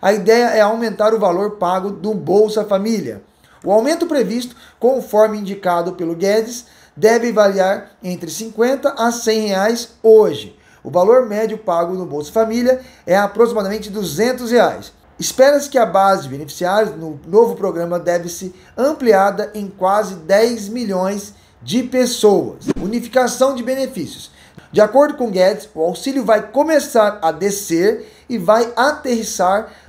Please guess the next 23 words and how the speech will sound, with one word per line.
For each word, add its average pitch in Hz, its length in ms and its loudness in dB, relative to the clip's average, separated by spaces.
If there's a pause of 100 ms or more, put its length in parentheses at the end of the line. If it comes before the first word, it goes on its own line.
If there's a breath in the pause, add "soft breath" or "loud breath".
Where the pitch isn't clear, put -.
no 226 180 2
Renda 240 340 2
Básica. 175 680 0 (180)
Vai 226 260 4
juntar 247 400 2
o 196 120 -2
Bolsa 240 360 2
Salarial, 202 720 -2 (160 loud breath)
o 190 80 -6
Bolsa 233 480 4
Família, 220 480 -4 (240 loud breath)
mais 269 400 0
dois 247 280 4
ou 269 100 -2
três 233 340 -2
programas 202 720 0 (300 soft breath)
focalizados 202 1160 0 (220 soft breath)
e 226 100 -4
vai 220 220 2
criar 196 380 0
a 190 60 0
Renda 214 420 -2
Brasil. 143 520 -2